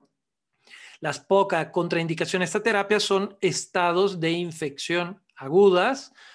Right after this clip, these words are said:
no sé, una persona que tenga coronavirus, una persona que tenga meningitis, una apendicitis, una peritonitis, ¿eh?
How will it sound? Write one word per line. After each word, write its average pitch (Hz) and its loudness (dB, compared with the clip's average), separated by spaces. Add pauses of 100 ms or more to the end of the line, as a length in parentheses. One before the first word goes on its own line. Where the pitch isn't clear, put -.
(460)
no 151 -4
sé, - -4 (100)
una 160 -4
persona 175 -4
que 170 -2
tenga 156 -4
coronavirus, 175 -2
una 147 -8
persona 165 -4
que 170 -2
tenga 175 -2
meningitis, 190 -2
una 165 -2
apendicitis, 160 -4
una 160 -2
peritonitis, 170 -4
¿eh? 247 -2